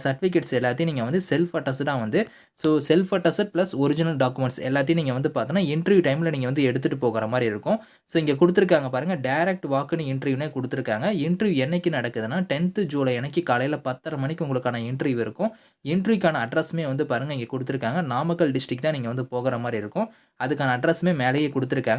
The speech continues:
இந்த அட்ரஸ்க்கு நீங்க வந்து பார்த்தோன்னா உங்களோட அப்ளிகேஷன் ஃபார்மோட உங்களோட சர்டிஃபிகேட்ஸ் எல்லாம் நீங்க எடுத்துக்கிட்டு ஒரிஜினல் பிளஸ் ஜெராக்ஸ் எல்லாம் எடுத்துக்கோங்க. எடுத்துட்டு நீங்க வந்து டைரக்டா இந்த இன்டர்வியூல போய் நீங்க கலந்துக்கலாம். So, உங்களுக்கு எந்த கேட்டகரியில போஸ்டிங் வந்திருக்குன்னா, சீனியர் ரிசர்ச் ஃபெல்லோ எஸ் ஆர் எஃப்ங்கிற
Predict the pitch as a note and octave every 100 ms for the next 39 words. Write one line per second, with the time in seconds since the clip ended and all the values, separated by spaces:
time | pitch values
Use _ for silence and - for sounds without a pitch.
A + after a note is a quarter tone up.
0 | G#3 C#3 A#2+ C3+ E3 - C#3 B2 A2+ D3
1 | - G#2 D#3 G3+ C3+ A#2+ - F3 E3+ D3
2 | C#3 C3 C3+ D3 B2 B2 F#3 C3 B2+ B2+
3 | - D#3 C3+ B2+ B2 D#3+ C3+ A#2 C3 C3
4 | A#2+ F#3+ - _ _ C3 D3+ E3 F#3+ F#3
5 | D#3+ C#3 B2 C3 C#3 - A#2 D3 A#2+ A#2
6 | C3+ A2+ A2 F#3+ C3+ D3+ E3 F3+ E3 B2+
7 | E3 C3+ A#2+ B2 B2 F3+ C3 C3 E3+ D3
8 | A#2 D#3+ C3+ A2 A2 A#2 A#2 A2 F3 -
9 | - _ - F3+ E3 D3 D3+ G3 F#3 E3+
10 | F3+ F3+ D#3 C3+ D#3+ E3+ F#3 C#3 A#2+ A2
11 | A2+ F3+ F#3+ G3 G3+ G3+ F3 C#3 D#3 C#3+
12 | - C3 B2+ A2 B2 F#3 F3 F3 E3+ D#3+